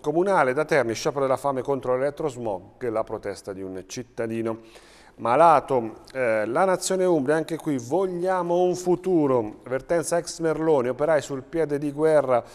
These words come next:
ehm, tra l'altro in concomitanza con l'arrivo del Papa,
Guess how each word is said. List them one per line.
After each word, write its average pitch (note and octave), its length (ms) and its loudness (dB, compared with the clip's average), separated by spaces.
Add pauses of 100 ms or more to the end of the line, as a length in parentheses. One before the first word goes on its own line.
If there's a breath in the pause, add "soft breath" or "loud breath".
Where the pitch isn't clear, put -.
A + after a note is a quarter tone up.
(340 loud breath)
ehm, G2+ 1120 -2
tra A#2 140 0
l'altro A#2+ 440 2
in A2 400 -4
concomitanza C#3 640 -2
con B2+ 120 0
l'arrivo C3+ 280 0
del C3+ 320 0
Papa, C3 340 0